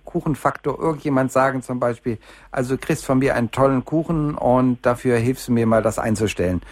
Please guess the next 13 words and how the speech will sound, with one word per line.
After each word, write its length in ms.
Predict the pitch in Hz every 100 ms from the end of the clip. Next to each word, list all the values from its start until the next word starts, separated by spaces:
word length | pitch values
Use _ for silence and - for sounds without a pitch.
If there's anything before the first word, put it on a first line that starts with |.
| - -
Und 120 | 110
das 160 | 117 110
machen 240 | 120 113
viele 240 | 95 127 98
junge 280 | 95 95 95
Leute, 300 | 92 92 92
weil 140 | 95
einen 120 | 92
Kuchen 540 | - 175 170 151 143 -
isst 220 | 143 - -
jeder 220 | 113 82
gerne. 340 | 78 69 76 - - -
<laughs> 80 | -